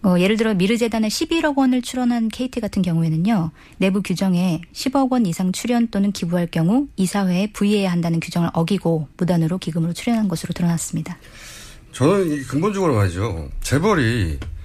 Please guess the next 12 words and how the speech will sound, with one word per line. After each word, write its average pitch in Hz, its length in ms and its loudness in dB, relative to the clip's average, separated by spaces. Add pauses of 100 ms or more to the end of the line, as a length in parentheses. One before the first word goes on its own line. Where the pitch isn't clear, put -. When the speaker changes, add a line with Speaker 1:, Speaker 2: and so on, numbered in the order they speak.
(300)
Speaker 2:
이런 165 240 2
스포츠 - 420 -4
관련 156 400 2
혹은 139 240 -2
문화재단을 143 640 0
따로 175 180 -2
만든다는 139 460 0
자체가 104 800 -2 (160)
이해가 139 260 2
안 92 120 -2
가는 107 200 0
것이 80 460 -6